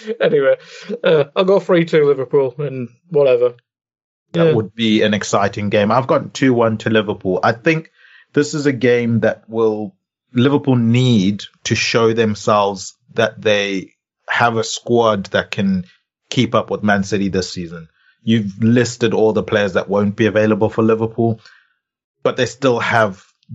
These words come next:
Speaker 2: good players there. They still have players like Darwin Núñez, who is one of the better creators in the Liverpool team. You know, I think he's fourth on the list behind Salah,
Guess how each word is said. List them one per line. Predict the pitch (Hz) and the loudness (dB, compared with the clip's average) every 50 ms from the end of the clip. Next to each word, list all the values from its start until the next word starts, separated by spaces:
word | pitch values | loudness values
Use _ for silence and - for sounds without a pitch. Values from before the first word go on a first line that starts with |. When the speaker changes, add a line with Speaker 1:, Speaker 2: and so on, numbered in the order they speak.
| 101 | -6
Speaker 2:
good | _ 127 117 110 113 | _ 0 0 0 -2
players | - - 110 104 101 98 87 87 | -2 -2 0 0 0 -4 -6 -4
there. | 98 104 98 92 90 | -2 -2 -2 -2 -2
They | 90 104 | -2 -4
still | 101 - _ 131 120 110 | -6 -4 _ 0 0 0
have | - - 120 113 110 104 95 _ _ | 0 0 2 2 2 0 -2 _ _
players | - 117 113 110 107 98 - | -2 0 2 2 0 0 -2
like | 107 98 92 - | -2 -2 -4 -2
Darwin | - 110 104 107 107 107 101 101 | -2 0 2 2 2 2 2 2
Núñez, | 104 104 104 104 101 95 92 - | 2 4 4 2 2 0 -2 0
who | 110 110 107 107 104 104 104 - - _ _ _ _ _ _ _ _ _ _ _ _ _ _ _ _ _ _ _ _ _ _ _ _ | 0 2 2 2 0 -4 -6 -12 -20 _ _ _ _ _ _ _ _ _ _ _ _ _ _ _ _ _ _ _ _ _ _ _ _
is | - 123 147 139 131 117 113 - - - | -2 0 2 2 0 -2 -6 -10 -10 -8
one | 127 110 131 127 123 | -2 0 0 2 2
of | 117 110 | -2 -2
the | - 113 98 - _ _ _ | -2 -4 -6 -6 _ _ _
better | _ 123 123 120 120 120 113 | _ 0 0 0 0 -6 -6
creators | - - 123 117 110 110 107 107 - 107 92 87 - | -4 0 2 2 4 2 2 0 -2 -4 -4 -4 -4
in | - 107 107 104 101 101 98 | -2 0 0 0 0 -2 -2
the | - 113 | 0 0
Liverpool | 110 107 101 104 98 98 104 95 | 0 0 0 -2 -8 -8 -8 -8
team. | - - 113 107 101 98 95 95 95 87 | -8 -4 -2 0 0 2 2 0 0 0
You | 101 107 | 0 0
know, | 104 98 | 2 2
I | 90 92 | 2 2
think | - 107 95 | 0 0 -2
he's | 101 95 - | -2 -6 -6
fourth | - - 120 113 110 - | -2 0 2 2 2 0
on | 107 98 | 0 0
the | 98 98 | 2 2
list | 95 104 98 - - | 2 0 0 -4 -8
behind | - 98 92 87 98 104 107 104 101 98 92 | -6 -6 -4 -2 0 0 2 2 2 2 0
Salah, | - - - 113 101 101 98 98 98 95 90 90 | -2 -2 0 0 2 2 2 2 2 2 0 0